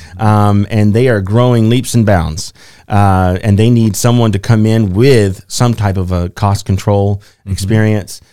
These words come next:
Speaker 1: Um, they use an S A P system. So if you're interested, uh,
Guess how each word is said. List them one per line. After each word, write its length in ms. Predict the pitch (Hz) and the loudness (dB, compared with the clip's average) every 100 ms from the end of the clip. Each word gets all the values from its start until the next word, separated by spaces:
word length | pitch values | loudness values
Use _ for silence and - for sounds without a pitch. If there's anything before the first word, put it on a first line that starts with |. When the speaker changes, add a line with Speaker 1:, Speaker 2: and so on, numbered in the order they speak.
| _ - | _ -6
Speaker 1:
Um, 420 | 95 92 90 87 | -2 0 0 -2
they 100 | 101 | 0
use 240 | 98 107 95 | 0 2 0
an 80 | |
S 200 | 95 98 90 | -2 -2 -2
A 100 | 85 | -2
P 180 | 120 | -2
system. 540 | 117 - 104 113 104 101 - - | -2 -2 -2 -2 -2 -4 -8 -20
So 240 | - 98 90 | -6 -2 -2
if 100 | 85 | -2
you're 120 | 90 | -2
interested, 580 | 120 160 - 98 92 - | -2 -4 -2 -2 -2 -4
uh, 300 | 92 87 85 | -6 -4 -4